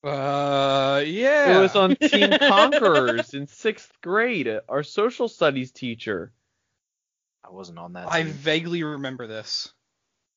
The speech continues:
Speaker 2: Yes.
Speaker 1: I don't, I can't say I a hundred percent
Speaker 4: Wait.
Speaker 1: remember it, but I vaguely remember.
Speaker 4: Maybe I was on that team. I don't remember. Who was it?
Speaker 2: Oh, what was her name?
Speaker 4: Oh.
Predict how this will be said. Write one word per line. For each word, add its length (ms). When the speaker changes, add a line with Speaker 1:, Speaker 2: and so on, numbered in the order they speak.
Speaker 2:
Yes. 380
Speaker 1:
I 80
don't, 280
I 140
can't 280
say 280
I 360
a 60
hundred 300
percent 240
Speaker 4:
Wait. 140
Speaker 1:
remember 280
it, 140
but 60
I 220
vaguely 540
remember. 540
Speaker 4:
Maybe 240
I 60
was 200
on 120
that 140
team. 220
I 80
don't 100
remember. 420
Who 80
was 220
it? 160
Speaker 2:
Oh, 340
what 180
was 220
her 160
name? 640
Speaker 4:
Oh. 400